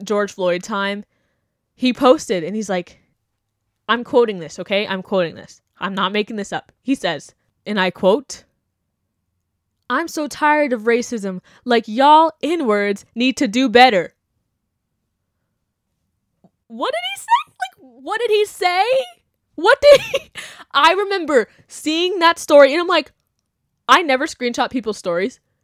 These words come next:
but I screen-, I screenshotted, I screenshotted that thing so hard. Like, I, I choked. I choked. And I'm like, it's always the white Florida boys who do this. It's always,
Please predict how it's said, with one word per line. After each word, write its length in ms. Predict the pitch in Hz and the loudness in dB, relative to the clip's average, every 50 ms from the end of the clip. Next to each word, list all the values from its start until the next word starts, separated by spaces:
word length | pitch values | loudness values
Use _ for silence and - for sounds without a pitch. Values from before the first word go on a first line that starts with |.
| _ _ _ | _ _ _
but 100 | 247 - | 2 4
I 160 | - 220 226 240 | 6 6 4 4
screen-, 340 | 247 - - 240 226 208 - | 2 -2 -2 -2 -2 -2 -2
I 120 | - 208 226 | -4 -4 -4
screenshotted, 600 | - - 220 208 202 - 196 180 170 170 170 - _ - | -6 -6 -6 -6 -4 -4 -4 -4 -4 -6 -8 -8 _ -2
I 120 | 202 202 | -2 -2
screenshotted 540 | 202 - - 233 214 208 - 233 208 196 185 | -2 -6 -6 -6 -6 -6 -6 -6 -6 -6 -6
that 180 | 190 185 180 | -6 -8 -8
thing 160 | - 190 180 175 | -10 -12 -12 -10
so 180 | - 202 175 | -8 -8 -6
hard. 220 | 165 160 160 160 - _ - | -4 -6 -6 -6 -8 _ -2
Like, 160 | 196 208 - | -2 0 2
I, 520 | - 214 220 220 214 208 202 196 196 202 - _ _ _ _ _ _ _ _ _ | 4 6 6 6 6 4 4 2 -2 -4 -8 _ _ _ _ _ _ _ _ _
I 340 | - 233 247 254 247 247 - | 4 4 4 4 2 -2 -4
choked. 640 | - - - 453 440 415 - - - _ - - - _ _ _ _ - | -10 -8 0 6 6 8 8 6 2 _ -12 -20 -20 _ _ _ _ -4
I 80 | 262 | -4
choked. 480 | 262 - - - 339 302 262 202 - _ _ _ - | -2 -4 -4 -2 0 2 2 0 -2 _ _ _ -6
And 80 | 311 | -6
I'm 80 | 359 339 | -4 -4
like, 240 | 370 349 302 - _ _ _ _ _ _ _ _ _ | -4 -6 -6 -8 _ _ _ _ _ _ _ _ _
it's 260 | - 320 359 - - - - _ | 0 0 0 0 0 -6 -2 _
always 680 | - 247 254 269 302 359 330 285 320 349 349 349 277 - | 6 8 10 10 8 8 6 2 0 0 0 0 -2 0
the 160 | - 262 254 | 0 0 0
white 500 | 233 208 208 233 254 285 311 285 - - | 0 0 0 2 2 2 0 -4 -8 -14
Florida 440 | - - 269 269 277 277 277 285 277 | -6 0 4 6 6 6 6 4 2
boys 460 | 226 233 214 208 208 208 208 214 - | 4 2 2 2 2 2 0 -2 -2
who 180 | - 269 247 233 | -4 -4 -4 -4
do 320 | 202 - - 269 294 294 | -2 0 2 2 2 4
this. 460 | 254 269 262 254 208 - - - - _ _ _ _ _ _ _ | 4 4 2 2 0 -4 -8 -14 -20 _ _ _ _ _ _ _
It's 200 | 247 269 - - - | -4 -4 -4 0 6
always, 540 | 320 370 403 415 381 294 220 175 165 - | 8 10 10 8 8 4 2 2 0 -6